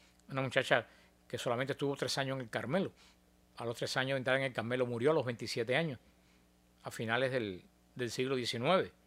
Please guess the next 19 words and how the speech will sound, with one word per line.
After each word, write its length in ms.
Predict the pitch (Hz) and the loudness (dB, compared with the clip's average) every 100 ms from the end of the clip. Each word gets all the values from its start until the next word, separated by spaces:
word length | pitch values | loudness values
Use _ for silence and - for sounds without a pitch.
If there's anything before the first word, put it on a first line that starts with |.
| _ | _
contemporánea 640 | - 127 123 113 117 127 139 | -8 -6 -4 -4 -2 -2 -2
con 100 | 139 | -2
Santa 260 | 117 117 117 | -4 -2 -4
Teresita 520 | 110 107 170 160 117 _ _ - - - | -4 -4 -6 -6 -10 _ _ -20 -20 -14
y 100 | 117 | -14
con 160 | 117 117 | -4 -2
la 60 | |
beata 300 | 110 117 - | 2 0 0
Sor 140 | - 123 | -6 -4
María 220 | 113 120 | -2 0
de 100 | 123 | 0
Jesús 220 | 113 - | -2 -8
Crucificado. 640 | 123 113 - 104 151 156 - - - - - | -8 -8 -8 0 2 2 -4 -20 -20 -20 -8
Isabel, 680 | 135 127 120 143 185 202 196 - | -4 0 4 8 8 6 -2 -2
de 140 | 131 | 0
veintisiete 500 | 127 120 113 151 185 | 0 -2 0 2 4
años, 180 | 190 196 | 2 2
murió 240 | 160 147 | 4 4
en, 160 | 113 | 2